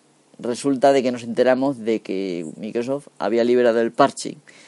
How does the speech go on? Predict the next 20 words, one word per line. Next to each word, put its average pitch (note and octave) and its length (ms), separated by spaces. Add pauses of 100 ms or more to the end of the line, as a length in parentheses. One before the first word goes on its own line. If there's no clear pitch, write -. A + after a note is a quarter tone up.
(280)
para A#2+ 200
solucionar A#2 380
este C3+ 220
problema C3 480 (420)
en A#2 120
el A2+ 120
pasado B2 320
mes B2 220
de F#2+ 100
marzo. - 380 (2250)
Eh, G2 520 (460)
en, G#2 300 (160)
prácticamente B2+ 560
dos A2+ 120
meses A2+ 300
antes A#2 320
de A#2 60
que - 100
pasara F2+ 300
esto, - 260